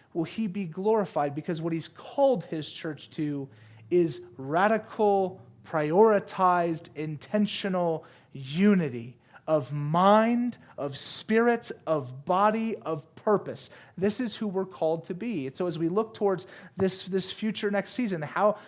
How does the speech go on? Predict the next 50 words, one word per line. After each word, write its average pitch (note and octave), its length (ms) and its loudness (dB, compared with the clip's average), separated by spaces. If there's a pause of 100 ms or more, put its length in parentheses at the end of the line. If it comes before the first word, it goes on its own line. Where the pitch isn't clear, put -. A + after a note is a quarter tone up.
how G3 120 2
do A3+ 60 4
we A3+ 140 0
do G3+ 320 -2
this G3+ 340 0
well? A#3+ 300 2
We're G#3 260 -6
gonna A#3+ 160 -2
speak - 500 -4 (240)
well. D#3+ 380 4
We're F#3 120 2
gonna A3 200 4
believe F#3 720 0
the F3 80 -4
best. D#3+ 360 -2
We're G3 100 0
gonna A3 180 0
engage, G3 560 0
and F3+ 80 -2
we're F#3+ 60 0
gonna G3 160 -2
have G#3+ 320 0
those G3+ 160 2
dialogues. G#3 260 2
Why? F#3+ 160 2 (300)
Because A3 320 2
God A3 400 4
has G3+ 300 2 (220)
very B3 400 4
clearly A#3+ 520 2
called G#3+ 300 0
his F#3+ 200 0
people G3 340 -2
to - 120 -10
unity. E3 540 0 (180)
He's G#3 180 0
very A#3+ 220 6
clearly C4 520 0
called A#3 280 0
us G#3 120 2
to F#3+ 100 -2
have G3+ 120 2
the G3 100 -2
posture A#3 500 -4
of D#3+ 100 -4
empathy G#3 500 0
and D#3+ 120 -2
love A3 360 2
and E3 140 -4
tenderness G#3+ 480 -2